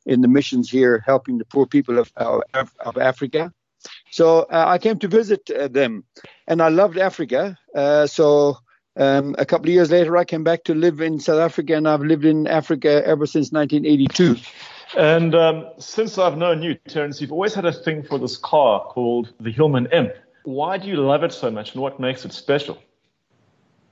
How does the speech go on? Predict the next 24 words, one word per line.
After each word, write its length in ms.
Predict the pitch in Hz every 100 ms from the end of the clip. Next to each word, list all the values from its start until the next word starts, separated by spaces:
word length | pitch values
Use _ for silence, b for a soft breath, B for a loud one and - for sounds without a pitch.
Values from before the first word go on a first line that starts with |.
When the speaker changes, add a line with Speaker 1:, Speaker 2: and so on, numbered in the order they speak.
| -
Speaker 1:
Well, 340 | 170 190 190 -
uh, 280 | 185 170 160 156 -
you 160 | 170
know, 240 | 156 156 143 B 143 135 120
being 160 | 185
from 140 | 170 160
a 100 | 147
very 180 | 170 151
poor 380 | - 175 165
family 480 | - 160 156 156 151
back 240 | 135 139 151
in 80 |
Ireland, 340 | 143 147 139 127
we, 340 | 135 156 139 _ _ _
we 100 | 151
weren't, 320 | 165 160 120
uh, 520 | 147 139 135 131 - 123
fortunate 360 | 156 151 135
enough 220 | 131 135
to 100 | 143
have 140 | 135 123
a 60 |
car 520 | 120 151 143 139 131 135
until, 420 | 135 143 131